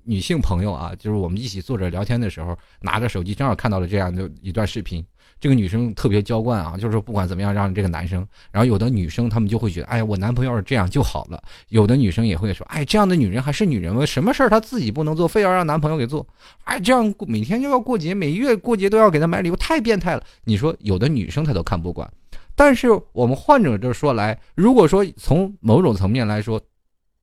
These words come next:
她是怎么形成的？是男人惯出来的。也就是说，当一个很公主病的女生，比如说现在很公主病的女生，那是因为她有无数前任，无数前任给惯出来的。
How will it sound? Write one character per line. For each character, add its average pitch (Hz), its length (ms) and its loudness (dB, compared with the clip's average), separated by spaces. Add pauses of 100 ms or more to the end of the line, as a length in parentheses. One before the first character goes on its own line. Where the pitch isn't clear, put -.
(340)
她 175 200 2
是 180 100 2
怎 107 100 -2
么 - 60 -10
形 87 140 -6
成 90 120 -8
的？ - 120 -20
是 - 160 -4
男 98 120 2
人 120 120 0
惯 143 180 2
出 98 100 -2
来 76 80 -6
的。 - 80 -20 (600)
也 131 100 6
就 214 100 10
是 208 40 4
说， 226 120 6
当 233 220 6
一 196 100 2
个 202 180 2
很 104 300 0 (240)
公 240 180 4
主 151 100 4
病 135 160 0
的 113 80 2
女 92 140 -2
生， 107 200 -2
比 110 100 -2
如 113 80 0
说 156 100 2
现 156 140 -4
在 156 80 -2
很 95 140 -4
公 127 180 -2
主 110 160 -6
病 113 220 -2
的 98 80 2
女 98 160 -4
生， 73 160 -12 (260)
那 160 80 2
是 151 140 4
因 170 100 2
为 151 120 2
她 147 100 2
有 139 80 4
无 90 160 -2
数 151 140 -2
前 95 200 -4
任， 104 120 2
无 92 100 -2
数 123 100 -2
前 - 160 -4
任 101 180 -2
给 85 120 -8
惯 117 220 0
出 85 80 0
来 76 100 -6
的。 - 60 -16